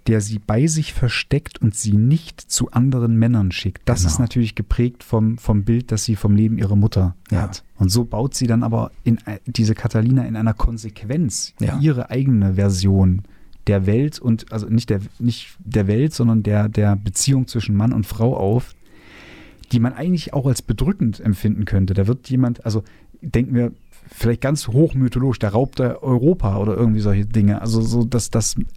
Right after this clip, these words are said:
Speaker 1: man gestohlen wird und verborgen wird. Also wenn ich mir jetzt vorstelle, ich, ich raube einen Menschen und sperre den irgendwo ein, dann ist das ja eigentlich katastrophal.
Speaker 2: Mhm.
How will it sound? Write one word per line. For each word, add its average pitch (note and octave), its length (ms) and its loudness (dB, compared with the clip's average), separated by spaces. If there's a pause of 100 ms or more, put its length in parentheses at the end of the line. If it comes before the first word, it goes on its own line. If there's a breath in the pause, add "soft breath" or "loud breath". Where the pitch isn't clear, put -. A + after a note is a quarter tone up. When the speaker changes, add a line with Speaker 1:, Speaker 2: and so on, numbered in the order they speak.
(640)
Speaker 1:
man A#2+ 200 2
gestohlen C#3 680 2
wird A#2 380 -2 (100)
und A2 140 2
verborgen G#2+ 680 2
wird. - 320 2 (560 loud breath)
Also G2 160 2
wenn A2 120 4
ich A2 100 -2
mir B2 60 4
jetzt A2 120 -2
vorstelle, B2 420 -2
ich, - 240 -8
ich G#2 200 0
raube C3 260 0
einen A#2 220 2
Menschen B2+ 380 0
und A2+ 120 0
sperre A#2+ 300 0
den A2+ 160 0
irgendwo A2+ 360 0
ein, C3 200 0
dann A2 120 2
ist - 160 0
das A2 120 -4
ja A2+ 80 0
eigentlich A2+ 220 0
katastrophal. A2+ 800 0
Speaker 2:
Mhm. A#2 280 2